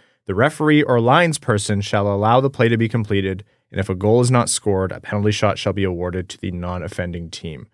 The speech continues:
This shot shall be taken by the player designated by the referee as a player fouled. So really,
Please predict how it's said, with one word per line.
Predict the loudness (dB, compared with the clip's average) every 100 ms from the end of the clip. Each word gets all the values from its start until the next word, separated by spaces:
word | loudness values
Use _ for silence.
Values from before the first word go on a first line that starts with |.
| _ _ _ -2
This | 0
shot | 2 2 2
shall | -2
be | -2
taken | -2 -2 -2
by | -4 -6
the |
player | -4 0 0
designated | 0 -2 -2 -4 -4 -2
by | -4
the | -8
referee | -10 -12 -12 -10
as | -10
a | -14
player | _ -16 -16
fouled. | -16 -18 -18 -12
So | -6 -4
really, | 2 4 4 4